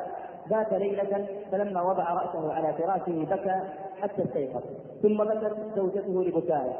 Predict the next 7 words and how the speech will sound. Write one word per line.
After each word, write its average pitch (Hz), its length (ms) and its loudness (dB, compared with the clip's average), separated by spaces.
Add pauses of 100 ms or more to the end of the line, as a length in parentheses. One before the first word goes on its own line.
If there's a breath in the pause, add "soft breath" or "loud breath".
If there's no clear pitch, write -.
(260)
قال: 214 180 0
"حتى 208 440 0
سمع 208 240 0
الخدم 185 420 0
بكاؤه-، 196 680 2
بكاءهما 220 580 0
فبكوا". 196 440 0